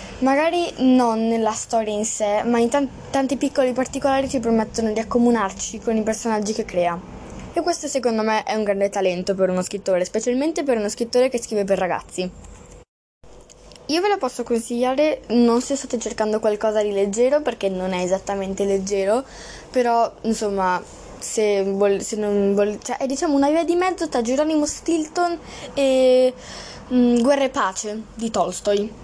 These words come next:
<laughs> Ok, quindi se non cercate un tomo pesantissimo,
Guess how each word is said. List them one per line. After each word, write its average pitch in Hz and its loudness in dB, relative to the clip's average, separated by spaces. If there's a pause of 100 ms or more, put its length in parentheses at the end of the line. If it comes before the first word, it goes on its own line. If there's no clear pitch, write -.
<laughs> 294 -2 (260)
Ok, 208 -4
quindi 240 0
se 226 0
non 233 -2
cercate 262 -4
un 233 2
tomo 233 0
pesantissimo, 262 0